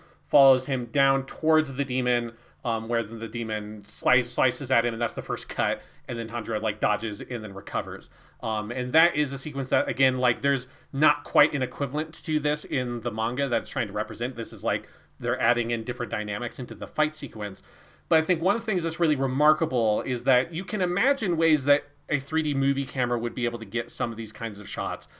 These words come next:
although you'd have to do so much of it with C G I. Um, but, like, there's something about when you have two D animated elements and two D animated characters that lends such a stark clarity to movement and to what is in the frame,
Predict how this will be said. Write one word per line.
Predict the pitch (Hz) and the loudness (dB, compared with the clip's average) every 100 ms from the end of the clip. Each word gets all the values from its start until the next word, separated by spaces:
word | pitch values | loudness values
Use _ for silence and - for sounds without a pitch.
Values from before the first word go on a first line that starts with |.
| - | -10
although | - 117 113 | -4 0 0
you'd | 110 117 | -2 -2
have | 139 - | -2 -2
to | |
do | 117 110 | -6 -6
so | - 113 | -4 -4
much | 107 | -6
of | 104 | -8
it | 104 | -10
with | 110 | -10
C | - 104 | -12 -10
G | 101 101 | -6 -4
I. | 90 87 - - _ - | -4 -6 -14 -20 _ -2
Um, | 120 110 110 107 104 104 - _ _ 135 | 2 2 0 -2 -8 -10 -18 _ _ 0
but, | 156 165 | 2 4
like, | 156 156 156 156 | 6 4 4 0
there's | 156 - | 0 2
something | 202 196 247 | -2 0 0
about | 175 160 156 | 4 4 4
when | 147 143 | 2 0
you | 135 | -2
have | - 143 135 127 | 0 2 2 0
two | - 156 156 | -6 -4 0
D | 165 165 | 0 2
animated | 131 135 127 123 - | 2 2 0 0 0
elements | 120 123 123 123 | 0 0 -2 -8
and | 113 | -10
two | - | -8
D | 139 143 | -6 -4
animated | 120 123 113 104 | -2 -2 -4 -6
characters | - 117 123 - 147 147 - - _ | -4 -2 -2 -2 -2 -4 -8 -20 _
that | 139 131 117 | 0 0 0
lends | 131 131 127 | -2 -2 -2
such | - - 165 156 - | -6 -4 0 0 0
a | 170 | -2
stark | 156 - 143 131 - _ | -2 0 2 2 -2 _
clarity | - - 131 131 151 196 - - - | -10 0 2 2 -2 -6 -12 -20 -10
to | 151 120 | -6 -4
movement | 113 123 127 151 156 - | -4 -2 0 0 -2 -6
and | 127 | -6
to | 117 131 120 113 | -4 -2 -2 -2
what | 107 117 120 | -2 -2 -2
is | 113 | -4
in | - 135 113 | -4 -2 -2
the | |
frame, | - - 120 131 160 | -6 -4 -2 -2 -4